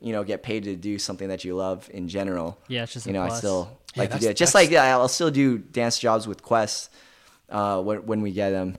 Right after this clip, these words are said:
Speaker 1: too. So,
Speaker 2: Yeah.
Speaker 1: um, I think, uh, just doing it is something I, I'll, I'll always be doing. <laughs>
Speaker 3: That's
Speaker 2: Yeah.
Speaker 3: awesome, man.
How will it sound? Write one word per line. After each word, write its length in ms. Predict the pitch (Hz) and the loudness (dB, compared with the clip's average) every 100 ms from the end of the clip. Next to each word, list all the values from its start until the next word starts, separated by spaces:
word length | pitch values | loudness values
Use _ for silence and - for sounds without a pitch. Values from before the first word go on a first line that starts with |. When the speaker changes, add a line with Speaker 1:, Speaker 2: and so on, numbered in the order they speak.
| - | -8
Speaker 1:
too. 260 | 120 104 87 | -4 -2 -2
So, 380 | - 92 87 | -4 -2 -2
Speaker 2:
Yeah. 180 | 131 123 - _ - | -2 -4 -10 _ -2
Speaker 1:
um, 340 | 120 113 104 92 | 2 4 2 0
I 80 | 110 | -2
think, 480 | 147 135 - - _ _ _ _ _ _ _ _ _ _ _ _ _ | 2 0 0 -12 _ _ _ _ _ _ _ _ _ _ _ _ _
uh, 600 | 107 104 98 95 90 76 60 - - | 4 4 6 4 2 -2 -6 -16 -10
just 560 | - 113 - - - - _ _ _ - | -4 -2 -4 -6 -14 -16 _ _ _ -4
doing 300 | 120 120 101 | 0 0 -2
it 340 | 95 87 - _ - | -4 -6 -12 _ -8
is 460 | 92 90 85 82 - | -4 -2 -4 -6 -6
something 640 | - - - - 87 90 | -8 -10 -8 -6 -6 -4
I, 200 | 87 80 | -4 -6
I'll, 440 | 65 65 78 - _ - | -8 -10 -10 -10 _ -10
I'll 380 | 87 82 82 - | -6 -6 -8 -6
always 260 | 98 101 92 | -4 -2 -4
be 140 | 82 | -8
doing. 340 | 78 73 95 - | -10 -10 -12 -16
<laughs> 60 | - 117 - | -12 -12 -10
Speaker 3:
That's 180 | 127 120 | -8 -4
Speaker 2:
Yeah. 100 | 123 | -4
Speaker 3:
awesome, 220 | 117 107 | -4 -6
man. 240 | 95 95 | -8 -8